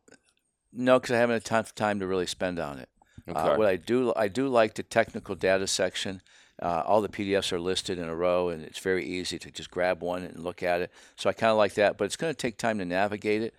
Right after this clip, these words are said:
Speaker 1: to really get a good feel for it.
Speaker 2: But it is informative on there?
Speaker 1: Oh, very informative, yes. Well, uh, I mean, same as our contractor handbook. Everything we try to do here in this business is all about trying to inform people how to do things to make it better. I mean, whether it's, you know, the AquaSure Tech paint or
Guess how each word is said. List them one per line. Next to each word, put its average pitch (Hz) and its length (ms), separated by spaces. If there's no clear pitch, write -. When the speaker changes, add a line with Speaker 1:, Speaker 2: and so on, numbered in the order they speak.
Speaker 1:
to - 100
really 95 180
get 92 160
a 82 40
good 82 180
feel 60 220
for - 180
it. - 80
Speaker 2:
But 113 140
it 110 100
is 113 180
informative 107 840
on 101 200
there? 120 220
Speaker 1:
Oh, 87 180
very 85 240
informative, 78 480
yes. 80 300
Well, 113 280
uh, 123 160
I 127 140
mean, 113 320
same 113 240
as 92 100
our 92 80
contractor 85 500
handbook. 85 320
Everything 147 340
we 127 100
try 110 200
to 98 80
do 98 200
here 90 120
in 82 80
this 80 120
business 87 460
is 78 120
all 78 160
about 73 240
trying 76 280
to 69 200
inform 90 400
people 82 300
how 92 120
to 80 120
do 82 180
things 73 340
to - 80
make 82 220
it - 100
better. 78 280
I - 20
mean, 76 220
whether 82 180
it's, - 200
you - 60
know, 78 120
the 78 80
AquaSure 85 540
Tech - 300
paint 87 560
or 67 160